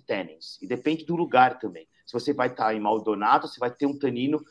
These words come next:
um pouquinho lembrando uma textura mais pro perfil are-, arenoso, um pouquinho com grão um pouquinho maior. Se a gente fosse descrever como uma bolinha,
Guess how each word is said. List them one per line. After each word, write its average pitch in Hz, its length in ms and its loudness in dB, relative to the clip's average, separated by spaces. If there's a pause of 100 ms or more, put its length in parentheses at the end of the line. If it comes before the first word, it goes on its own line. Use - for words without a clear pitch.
(280)
um 127 140 -4
pouquinho 151 420 0
lembrando 139 460 2
uma 135 160 0
textura 135 380 -4
mais 131 240 -4
pro 123 360 -6
perfil 135 380 0
are-, 139 320 -2
arenoso, 117 680 2
um 92 40 -12
pouquinho 127 420 -8
com 120 180 -8
grão 123 200 2
um 131 60 -2
pouquinho 139 540 -4 (280)
maior. 113 480 4
Se - 140 -12
a - 20 -6
gente - 140 -16
fosse 127 160 -6
descrever 127 360 -2
como 131 200 -2
uma 123 160 2
bolinha, 147 580 2